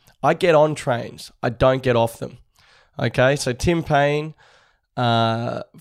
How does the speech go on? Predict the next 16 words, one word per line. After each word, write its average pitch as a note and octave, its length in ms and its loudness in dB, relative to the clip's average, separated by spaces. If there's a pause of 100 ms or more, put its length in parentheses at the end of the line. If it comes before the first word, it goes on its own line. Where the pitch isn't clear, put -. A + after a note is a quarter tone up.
(220)
the C3+ 120 0
main F3 280 2
two F3 180 0
things D#3 320 -2
I C3+ 120 0
said B2+ 260 -2
from C3+ 140 -6
my B2 160 0
Ashes B2 300 -2
preview C#3+ 480 -2
were A#2+ 220 2
that A#2+ 240 -2
Tim D3 260 -2
Payne C3 380 0
must B2 400 -2
play D#3 480 -2